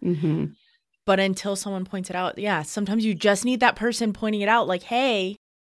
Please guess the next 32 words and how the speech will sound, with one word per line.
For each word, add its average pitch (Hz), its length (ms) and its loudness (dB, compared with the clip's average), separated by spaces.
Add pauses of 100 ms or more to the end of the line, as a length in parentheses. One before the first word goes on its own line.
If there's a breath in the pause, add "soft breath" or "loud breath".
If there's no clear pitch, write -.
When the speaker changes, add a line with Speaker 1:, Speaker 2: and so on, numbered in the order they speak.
Speaker 2:
do - 100 -4
you 240 60 2
see 254 180 -2
this? 302 360 2
This 254 240 -2
is 285 180 -4
all 233 260 6
contributing 262 1000 0 (380)
to 240 100 4
why 214 300 4
your 233 200 2
body 220 800 0
is 196 180 4
in 185 160 2
fight 196 300 -2
or 214 100 0
flight 220 580 0 (380)
day 220 280 6
in 240 120 4
and 247 140 4
day 240 320 4
out, 220 500 4
and 190 260 -2
fight 254 320 0
or 269 100 4
flight 285 600 2
is 208 200 -2
not 233 420 0
going 254 300 0
to 233 100 0
let 220 380 0
you 170 600 -2